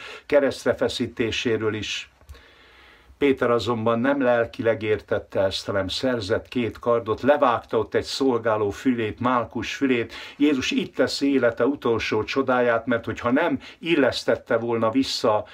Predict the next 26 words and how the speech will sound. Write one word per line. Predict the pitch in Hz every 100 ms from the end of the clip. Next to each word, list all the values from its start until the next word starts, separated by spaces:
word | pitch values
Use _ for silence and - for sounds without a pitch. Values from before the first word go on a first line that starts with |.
| - -
ennek | 120 117 110 -
a, | 110 107 107 -
ö, | 113 104
katonának | 139 139 123 113 107 104 -
a |
fülét, | 98 - 127 120 120 127 - - - - - -
akkor | 120 113 - 120 117 117 113 _ 95
vádpontként | 90 135 139 - - 120 107 - 117 107 95
nyugodtan | 120 139 131 110 - 110
előhozhatták | 110 110 98 107 - 107 - 110 101 -
volna, | 110 107
hogy | 107
a | 104 -
tanítványai | 160 156 113 110 113 113 113
bezzeg | 107 117 101 110
fegyvert | - 143 120 113 110
viselnek, | 120 110 - 113 113 113
hát | 113 110
ez | 120
egy | 123 113
rebellis | 117 123 123 117 120 -
mozgalom, | 113 127 92 120 123 123
ez | 117
egy | 123
forradalmi | - 131 151 123 113 117 117 120 123 - -
szövetkezés. | - - 151 117 - 120 113 117 123 127 -